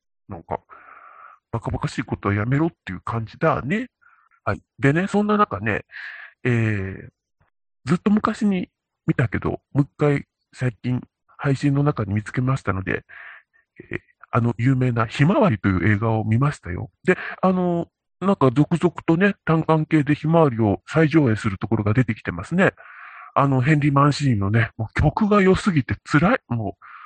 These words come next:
冒頭からこう胸を締め付けられるような音楽がね、ひまわりのこうテーマソングが良すぎて悪いってやつだね。もうこんなに感情をまず揺さぶれたいんじゃ、こう、あの、冷静に物語が見れませんでっていうぐらいな良すぎる曲が有名な、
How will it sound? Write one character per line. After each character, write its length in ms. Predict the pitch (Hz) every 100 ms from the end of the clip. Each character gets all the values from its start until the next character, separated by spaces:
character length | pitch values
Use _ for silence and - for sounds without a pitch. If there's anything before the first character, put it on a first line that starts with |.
| -
冒 200 | 208 202
頭 180 | - 202
か 100 | 190
ら 80 | 156
こ 120 | -
う 40 | 147
胸 240 | 151 196
を 80 | 185
締 240 | - 147
め 120 | 135
付 200 | 165 -
け 60 | 214
ら 60 | 208
れ 100 | 262
る 140 | 247
よ 120 | 165
う 20 | 123
な 120 | 110
音 160 | 135 135
楽 220 | 110 113
が 100 | 101
ね、 160 | 107 123 - - -
ひ 80 | 139
ま 120 | 131
わ 60 | 123
り 120 | 117
の 120 | 110
こ 160 | - 110
う 20 |
テ 100 | 135
ー 60 | 131
マ 100 | 135
ソ 120 | 143
ン 60 |
グ 60 | 107
が 60 | 107
良 160 | 131
す 120 | 147
ぎ 80 | 214
て 60 | 143
悪 260 | 131 127
い 40 | 139
っ 20 |
て 160 | - 95
や 80 |
つ 40 | 95
だ 120 | 101 139
ね。 180 | 135 - - - - -
も 120 | 107
う 60 | -
こ 140 | 156
ん 40 | 165
な 80 |
に 80 | 160
感 280 | - 170 180
情 140 | 185
を 20 | 175
ま 120 | 185
ず 80 | 131
揺 60 |
さ 160 | 131 131
ぶ 60 | 139
れ 80 |
た 140 | 135 131
い 60 |
ん 40 | 123
じ 100 | 101
ゃ、 80 | 98
こ 200 | 117 101
う、 440 | - - - -
あ 20 | 101
の、 220 | 98 -
冷 160 | 120 160
静 220 | - 151
に 140 | 151 131 -
物 180 | 127 160
語 100 | 170
が 280 | 135 101 95
見 180 | 104
れ 120 | 113 139
ま 100 | 175
せ 140 | 254
ん 100 | 151
で 80 | 98
っ 20 |
て 160 | - 113
い 40 |
う 20 |
ぐ 80 | 110
ら 120 | 104
い 20 | 92
な 120 | 87
良 160 | 113
す 140 | 117 160
ぎ 120 | 160
る 100 | 110
曲 280 | 113 - 101
が 200 | 110 - -
有 180 | 113 110
名 180 | 104 104
な、 200 | 131